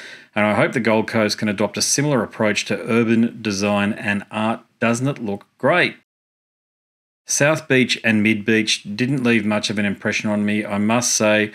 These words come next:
On the boat, I overheard people talking about how they paid fifty bucks for a few chicken wings and drinks were off the Richter scale expensive.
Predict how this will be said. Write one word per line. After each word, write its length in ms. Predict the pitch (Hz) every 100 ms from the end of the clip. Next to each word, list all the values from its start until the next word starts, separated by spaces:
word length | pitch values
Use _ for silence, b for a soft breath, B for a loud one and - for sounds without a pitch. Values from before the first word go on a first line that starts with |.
| B B B B _ 120
On 160 | 143
the 80 | 135
boat, 320 | 113 117 120 -
I 160 | 104 107
overheard 500 | 120 127 113 104 107
people 260 | 104 104
talking 440 | - 117 113 117 104
about 340 | 98 101 101
how 180 | 101 104
they 160 | 101
paid 300 | 95 107 104
fifty 240 | - 123 113
bucks 320 | 107 107 -
for 140 | 110
a 40 | 101
few 220 | - 98
chicken 400 | - 123 120 120
wings 400 | 117 117 117 104
and 240 | 110 101
drinks 400 | 95 113 110 -
were 340 | 104 104 104 101
off 220 | - 120 -
the 80 |
Richter 280 | 98 101 -
scale 400 | 101 - 104 98 107
expensive. 800 | - - 117 117 117 120 104